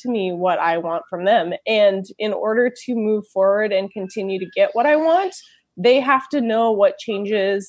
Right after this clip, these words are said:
I am making or if something isn't quite right. And so I had a great relationship with them pretty early on where I was sending back to them, like, the full gallery, like,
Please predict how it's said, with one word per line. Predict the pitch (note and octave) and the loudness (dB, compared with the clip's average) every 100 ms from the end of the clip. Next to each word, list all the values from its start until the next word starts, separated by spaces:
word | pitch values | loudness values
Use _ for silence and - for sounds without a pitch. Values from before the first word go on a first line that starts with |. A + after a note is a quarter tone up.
| - | -6
I | F#3 | -2
am | F#3 F#3 | 0 0
making | G#3+ C4 C#4 C4+ C4 B3+ A#3+ | -2 -2 -2 0 0 -2 -4
or | - F3+ F3+ F3 E3+ F#3 _ _ - | -2 0 0 0 -4 -6 _ _ -6
if | F#3+ F#3+ - _ | -6 -6 -20 _
something | - G#3+ G3 G#3 F#3+ | -4 -2 -2 -4 -2
isn't | F#3 G3+ - | -2 -2 -4
quite | - G3 - | -2 -2 0
right. | E3 F#3 G#3+ | -2 0 -2
And | - G3+ F#3+ | -2 -4 -4
so | A3 F#3+ F3+ - | 2 4 4 2
I | A3+ | 2
had | D4 E4 | 4 2
a | C#4 | 2
great | F#3+ G#3 G3 - _ _ - | 0 -4 -4 -6 _ _ -8
relationship | G3+ F#3+ F#3 F#3 G3 F#3 G3 F#3 | -2 0 0 -4 -8 -6 -6 -6
with | F#3 | -6
them | F3+ F3 F3 - _ _ | -4 -4 -6 -16 _ _
pretty | - C4+ B3 | -4 -2 0
early | A3 G#3+ F#3 | 0 0 2
on | E3+ F#3 G#3 | 2 2 0
where | G3+ D#3 | 0 0
I | F3+ | 0
was | G3 G#3 G3 - - _ _ _ _ _ _ - | 2 0 -2 -8 -20 _ _ _ _ _ _ -20
sending | - - A#3 B3 B3+ B3 | -6 0 2 2 0 0
back | F#3+ F3 A3 - | 2 2 0 -4
to | D4 | 2
them, | D4 E4+ E4 | 4 4 2
like, | B3 - | 0 -4
the | A3 | -4
full | A#3 G#3+ | -2 0
gallery, | F#3+ F3 F3+ E3+ E3 | 2 2 2 -2 -2
like, | D#3+ D#3+ | -4 -6